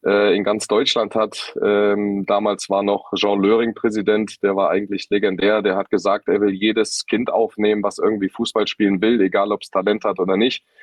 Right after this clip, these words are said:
Hauptsache, es kommt von der Straße runter. Und, ähm, ja, natürlich war es so, dass man den Wechsel nach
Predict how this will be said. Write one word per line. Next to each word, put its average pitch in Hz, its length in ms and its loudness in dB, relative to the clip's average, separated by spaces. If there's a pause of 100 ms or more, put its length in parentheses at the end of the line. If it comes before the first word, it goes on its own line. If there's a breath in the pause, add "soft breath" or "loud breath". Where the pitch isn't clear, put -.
(420 loud breath)
Hauptsache, 104 300 -2
es - 100 -10
kommt 101 200 -4
von 104 120 -2
der 95 80 0
Straße 113 400 -2
runter. 107 460 0 (600 soft breath)
Und, 95 600 -2
ähm, 95 920 0 (140)
ja, 120 400 0
natürlich 113 480 0
war 117 140 2
es - 100 -6
so, 117 160 2
dass 113 200 -2
man 107 840 -2 (300)
den 107 220 2
Wechsel 113 400 2
nach 110 340 0